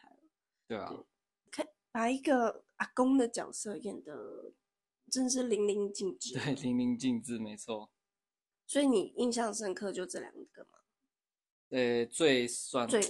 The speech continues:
Speaker 1: 嗯，
Speaker 2: 最深刻，
Speaker 1: 最深刻。
Speaker 2: 因为其实全剧还有很多震撼人的地方嘛。
Speaker 1: 当然，我，那我的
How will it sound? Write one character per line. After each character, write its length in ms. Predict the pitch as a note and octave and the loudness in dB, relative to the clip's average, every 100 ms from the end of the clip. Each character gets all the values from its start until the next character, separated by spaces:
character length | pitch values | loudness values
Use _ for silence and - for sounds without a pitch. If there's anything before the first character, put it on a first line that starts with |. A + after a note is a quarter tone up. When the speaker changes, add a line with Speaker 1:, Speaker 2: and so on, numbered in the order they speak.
| - - | -4 -10
Speaker 1:
嗯， 80 | B3 | -2
Speaker 2:
最 140 | A#3 | -2
深 180 | - A3 | 0 -2
刻， 40 | |
Speaker 1:
最 0 | |
深 200 | G3 A3+ | -2 -4
刻。 60 | A#3+ | -2
Speaker 2:
因 140 | D#4 | 0
为 80 | D#4+ | 0
其 180 | - B2 | -2 -6
实 200 | - B2+ | -6 -6
全 280 | - B2+ B2+ | -4 -2 -2
剧 140 | C#3 | 0
还 100 | B2 | 0
有 100 | A#2 | 0
很 160 | A2+ A2 | -2 -8
多 180 | A#2+ A#2+ | -4 -4
震 240 | - A#2 | -2 -4
撼 220 | - G#2+ - | -6 -10 -10
人 120 | G2 | -14
的 140 | G2 | -10
地 60 | - | 0
方 100 | G3 | 2
嘛。 60 | G3 | 2
Speaker 1:
当 0 | |
然， 260 | - - D#3 - | -2 -4 -8 -4
我， 180 | A3 - - | -4 -4 -2
那 280 | B3+ A#3+ | 2 2
我 360 | D#3+ A3+ G#3 - | 2 0 0 0
的 300 | A3 G#3 | 0 0